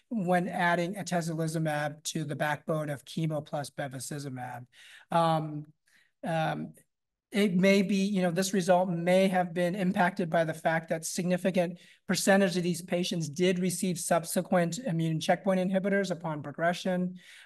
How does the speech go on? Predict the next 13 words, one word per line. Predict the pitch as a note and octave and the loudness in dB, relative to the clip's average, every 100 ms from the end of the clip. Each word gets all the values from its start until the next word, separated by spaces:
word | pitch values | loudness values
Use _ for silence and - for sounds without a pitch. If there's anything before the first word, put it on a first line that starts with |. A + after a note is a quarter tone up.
| _ | _
Um, | D#3 D#3 D3 D3 E3+ - _ _ _ _ F4 | -2 0 -2 -6 -10 -16 _ _ _ _ -10
and, | C4 D#3 D3+ D3 E3 | -4 -2 -2 -6 -4
and | F3+ F#3+ | 2 6
also | F#3+ - F#3 E3 F3+ C4 | 6 6 4 4 0 0
notable | F#3 G3+ F#3+ F3 E3+ - A3 | 4 6 6 2 0 -6 -2
that | F3 E3+ - - | 0 0 -6 -8
the | F#3+ | -4
secondary | E3+ C4+ C4 A#3 F#3+ F3 F3+ | 2 2 4 6 8 6 4
endpoint, | D#3+ D#3+ D#3 D#3 D#3 D#3 | -2 -2 -2 -4 -4 -2
a | G#3 B3 | 2 2
secondary | A#3+ F3 F3 D#3+ D3+ D#3+ | 4 0 2 0 -2 -2
endpoint | D3+ D3 E3 D3 | -4 -4 -4 -4
of | C#3+ | -4